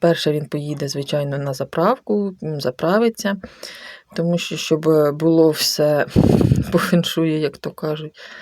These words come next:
Ну, прикольненький такий, прикольненький. Він казав Дениску, що і буде ділитися зі мною, <laughs> що я на ньому також буду кататися. <laughs> М,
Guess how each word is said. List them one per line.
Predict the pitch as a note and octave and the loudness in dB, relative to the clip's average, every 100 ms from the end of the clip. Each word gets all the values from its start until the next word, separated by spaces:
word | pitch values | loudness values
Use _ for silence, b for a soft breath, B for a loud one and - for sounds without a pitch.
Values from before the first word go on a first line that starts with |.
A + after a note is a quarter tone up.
| B B B B - | B B B B -2
Ну, | F#3 | 2
прикольненький | G3 F#3 D3+ C#3 C#3+ C#3 - | 2 2 2 0 -4 -6 -6
такий, | - - | -6 -6
прикольненький. | C#3+ C#3 - B3+ C4 A#3+ A3 G#3 | -6 -6 2 4 6 4 4 2
Він | G3 | 2
казав | F#3+ E3+ D#3+ | 0 0 0
Дениску, | D#3 E3 A3+ - | 0 0 0 -2
що | - - | -8 -8
і | C#3+ | -8
буде | C#3 D3 E3 | -4 -2 -2
ділитися | D#3 D3 - C#3+ - B2+ | -2 -6 -8 -10 -10 -10
зі | C3 | -10
мною, | C3 C3 - - - - | -10 -8 -6 -4 -4 -6
<laughs> | - - | -10 -14
що | - - G3 | -12 0 2
я | |
на | F3 E3+ | 4 4
ньому | E3 D#3 | 2 -2
також | D3+ D3+ D#3 | -6 -6 -8
буду | D#3+ E3+ - | -8 -8 -2
кататися. | F3 - - F3+ F3+ - F#3 | -2 0 -6 -4 -6 -4 -6
<laughs> | - G3 - F#3 F#3 A3 A#3 - - - - - - | -4 -8 -6 -10 -8 -8 -8 -8 -10 -12 -14 -16 -6
М, | F3 E3 | -4 -4